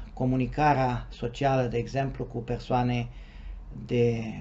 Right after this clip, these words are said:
altă etnie, cu persoane de altă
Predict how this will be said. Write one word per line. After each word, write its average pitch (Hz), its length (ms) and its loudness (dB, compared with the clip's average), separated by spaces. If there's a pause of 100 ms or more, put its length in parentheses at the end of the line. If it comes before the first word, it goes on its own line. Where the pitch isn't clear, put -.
(400)
altă 117 640 -2
etnie, 127 600 2
cu 127 100 -10
persoane 120 520 -2
de 110 80 -4
altă 117 480 -6